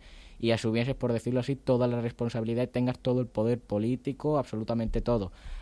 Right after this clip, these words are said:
A lo mejor puede que eso esté mínimamente bien, pero no tienes, tienes, sigues teniendo la misma posibilidad de que al fin y al cabo algún día puedes parar de llegar a ser rey, algún día esa persona a la que está siempre al lado tuya, siendo tu esposa, tu mujer o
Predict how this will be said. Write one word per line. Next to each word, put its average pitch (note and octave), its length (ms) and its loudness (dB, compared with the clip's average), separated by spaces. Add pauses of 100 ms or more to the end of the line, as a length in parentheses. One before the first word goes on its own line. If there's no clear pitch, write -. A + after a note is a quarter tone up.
A G2+ 80 -4
lo G#2+ 80 0
mejor B2+ 240 0
puede D3 240 2
que C#3+ 80 0
eso D#3 240 2 (600)
esté C3 340 0
mínimamente D3 640 4
bien, D#3 280 2
pero G#2+ 200 2
no A2+ 140 2
tienes, B2+ 360 0 (140)
tienes, A#2+ 340 2
sigues A2 220 -4
teniendo A#2 280 0
la A#2 120 0
misma A#2 180 0
posibilidad A2+ 540 -2
de C3 120 0
que G#2+ 120 -4
al F#2+ 160 -4
fin A2+ 160 -2
y - 20 0
al A2+ 80 -2
cabo B2+ 320 2
algún G#2+ 300 0
día B2 180 2
puedes A#2+ 220 0
parar G#2+ 300 -2
de G#2 120 0
llegar G2+ 180 -2
a G2 60 -4
ser G2+ 180 -6
rey, C3+ 300 2 (300)
algún G#2 340 -2
día A2 460 2
esa A2 180 -2
persona A2+ 360 -2
a A2 40 0
la A2 100 0
que - 80 -8
está A2 220 -4
siempre A2 300 -2
al A2 80 0
lado G#2+ 180 0
tuya, A#2+ 300 0
siendo G#2 260 -2
tu - 100 -6
esposa, A2 380 -4
tu G2+ 140 -6
mujer A2 400 -2
o G#2 200 0